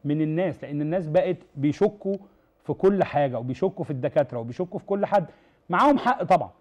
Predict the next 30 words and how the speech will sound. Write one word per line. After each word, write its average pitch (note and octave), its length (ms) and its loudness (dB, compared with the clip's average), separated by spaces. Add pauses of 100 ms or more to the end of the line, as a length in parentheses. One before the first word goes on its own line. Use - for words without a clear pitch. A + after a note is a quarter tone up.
(140)
يعني C3+ 240 -4
برضو F3+ 300 0
نقول F3+ 200 -2
معاهم F3+ 240 0
حق F#3+ 240 -6
من D#3+ 120 -2
كتر F#3 260 -2
ما C#3+ 100 -2
هم F3+ 180 -4
تعرضوا D#3+ 400 -2
للخداع، C3 460 -4 (580)
لكن C#3+ 340 -2
أنا A3 140 0
برضو G3 300 2
معايا F3 220 0
حق - 260 -4
أحافظ F3+ 320 0
على D#3+ 180 0
نفسي، G3+ 260 -4
ما C#3 100 -2
اتحطش - 580 -4
مع C#3 200 -4
الخانة F3+ 520 -2 (540)
خ-، C#3 260 -8 (280)
مع C3 200 -4
الدكاترة F#3 460 2
اللي E3 160 2
بيضحكوا D#3 460 -2
على G#3 60 2
الناس B3+ 280 -4